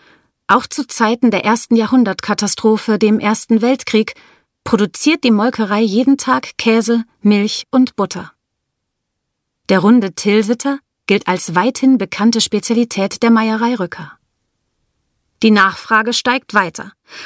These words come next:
Als neunzehnhundertachtzehn der Frieden einkehrt,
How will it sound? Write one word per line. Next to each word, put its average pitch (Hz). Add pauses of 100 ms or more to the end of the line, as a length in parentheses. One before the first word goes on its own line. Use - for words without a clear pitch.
Als 254
neunzehnhundertachtzehn 277
der 214
Frieden 294
einkehrt, 180